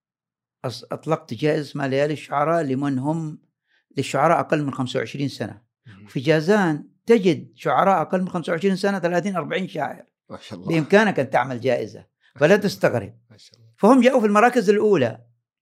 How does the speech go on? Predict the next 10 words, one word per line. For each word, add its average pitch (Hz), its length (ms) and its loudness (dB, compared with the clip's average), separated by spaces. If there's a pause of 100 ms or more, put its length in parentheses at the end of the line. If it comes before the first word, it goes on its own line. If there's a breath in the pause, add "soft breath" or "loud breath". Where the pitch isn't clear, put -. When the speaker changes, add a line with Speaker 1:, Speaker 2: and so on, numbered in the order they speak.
(140)
Speaker 1:
محمد 156 200 -2
ضبع 151 240 2
وعبد 131 160 -6
الله 143 120 -4
عبيد 143 260 -4
وإياد 131 240 -4
حكمي، 104 420 -14 (1300)
وإبراهيم 196 360 4
مبارك 233 380 2
رابعا. 120 520 -2